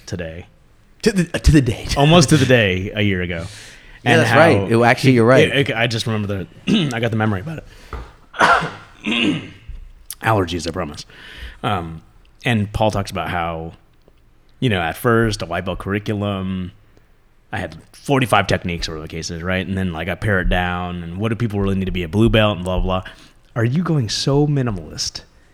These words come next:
Speaker 1: that the only thing we need to teach people is top or bottom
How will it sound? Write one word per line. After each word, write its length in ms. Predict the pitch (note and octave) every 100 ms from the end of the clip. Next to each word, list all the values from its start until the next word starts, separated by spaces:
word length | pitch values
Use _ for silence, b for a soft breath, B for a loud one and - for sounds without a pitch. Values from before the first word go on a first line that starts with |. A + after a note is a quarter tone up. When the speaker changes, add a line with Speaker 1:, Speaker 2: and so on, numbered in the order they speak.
| b b
Speaker 1:
that 160 | - G#2
the 140 | A2 A2
only 280 | A2+ B2
thing 320 | B2 B2+ A#2+ G#2
we 80 |
need 140 | G#2 G#2
to 80 | F2
teach 340 | - A#2 -
people 460 | A#2 A2 A2 A2+ - - _ _ - _ _ _ -
is 460 | F#2 D#2+ D#2 - - _ _ _ _ -
top 320 | A#2+ A#2+ B2
or 140 | B2+
bottom 500 | A#2 G#2+ A2 B2 C3+